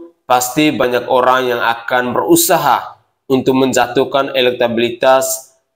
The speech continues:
dari seorang Presiden Joko Widodo, agar elektabilitas dari seorang Ganjar Pranowo pun bisa ikut, ikutan anjlok. Mari, sekali lagi, gunakan media sosial kita,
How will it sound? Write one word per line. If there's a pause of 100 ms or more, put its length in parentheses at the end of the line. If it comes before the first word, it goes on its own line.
dari
seorang
Presiden
Joko
Widodo, (240)
agar
elektabilitas
dari
seorang
Ganjar
Pranowo
pun (320)
bisa
ikut,
ikutan
anjlok. (1080)
Mari, (240)
sekali
lagi, (400)
gunakan
media
sosial
kita,